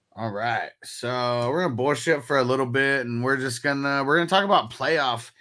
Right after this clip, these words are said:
peeps that you need to pick up. Um, we'll definitely get some, uh, some team defense going on best playoff schedules.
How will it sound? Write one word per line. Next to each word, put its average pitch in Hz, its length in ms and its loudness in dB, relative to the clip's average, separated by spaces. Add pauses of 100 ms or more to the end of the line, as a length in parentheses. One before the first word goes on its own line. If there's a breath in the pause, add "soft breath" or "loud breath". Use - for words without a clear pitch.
(320 soft breath)
peeps 120 340 -6
that 117 240 -4
you 120 80 -4
need 120 200 -2
to 107 60 -8
pick 107 300 -6
up. 101 300 -8 (240)
Um, 101 580 -6 (480)
we'll 110 100 -8
definitely 110 440 -2
get 107 320 -8
some, 98 400 -10
uh, 95 440 -8
some 104 240 -10
team 127 300 -2
defense 123 540 -4
going 120 500 0
on 104 240 -2
best 117 260 0
playoff 117 360 0
schedules. 113 680 -2